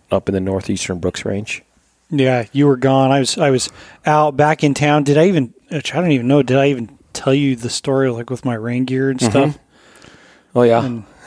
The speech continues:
Speaker 2: tent
Speaker 1: I,
Speaker 2: and
Speaker 1: it's nice with inReach anymore. You can hear what your buddies are doing.
Speaker 2: Yeah.
Speaker 1: You know, and I, I was paying attention to you, and I had a couple buddies who were twenty miles north of me, you know, what they were, what they were battling with weather and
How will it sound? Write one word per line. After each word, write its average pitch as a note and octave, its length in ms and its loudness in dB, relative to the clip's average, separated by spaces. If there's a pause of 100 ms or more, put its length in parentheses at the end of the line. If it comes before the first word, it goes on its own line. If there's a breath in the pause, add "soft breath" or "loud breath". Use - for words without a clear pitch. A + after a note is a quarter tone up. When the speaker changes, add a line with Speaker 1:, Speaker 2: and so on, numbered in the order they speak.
(100)
Speaker 2:
tent C3 340 0
Speaker 1:
I, - 100 -12
Speaker 2:
and A2+ 200 -10 (540 loud breath)
Speaker 1:
it's - 220 -2
nice A#3+ 300 2
with A2+ 180 2
inReach B2 420 0
anymore. A2+ 400 0
You A#2+ 140 -2
can G#2+ 140 -6
hear A#2+ 180 0
what A#2+ 80 0
your A2+ 120 0
buddies A#2 300 0
are A2 60 0
doing. A2+ 600 0 (100)
Speaker 2:
Yeah. C#3+ 300 2
Speaker 1:
You B2+ 80 0
know, A2 180 0
and A2 100 0
I, G#2 60 0
I F#2+ 140 -4 (680 soft breath)
was - 140 -8
paying A#2 180 4
attention G#2+ 440 0
to G#2+ 40 -2
you, B2 680 4
and G2 360 0
I F#2+ 60 -6
had G2 120 0
a G2+ 60 0
couple - 280 -2
buddies G#2+ 360 2
who G#2 80 2
were G2 220 -2
twenty A2 280 -4
miles F#2 320 -8
north A#2+ 320 2
of B2+ 60 -2
me, B2+ 460 0 (640 soft breath)
you A2 100 -6
know, G#2 140 0
what G2+ 160 -2
they A2+ 180 4
were, A#2+ 160 4
what A2 220 0
they A#2+ 100 2
were A#2+ 140 2
battling A2+ 920 -2
with G#2 120 -2
weather A2+ 640 2
and F2+ 400 -8